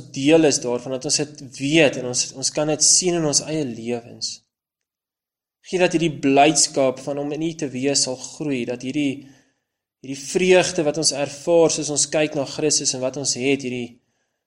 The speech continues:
hierdie skat wat ons het, dat, dat ons sal bly aanhou groei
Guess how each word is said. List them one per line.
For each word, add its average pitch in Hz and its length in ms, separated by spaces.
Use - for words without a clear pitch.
hierdie 127 160
skat - 480
wat 139 140
ons 123 180
het, 120 220
dat, 117 240
dat 143 160
ons 147 140
sal 151 180
bly 156 320
aanhou 170 320
groei 131 400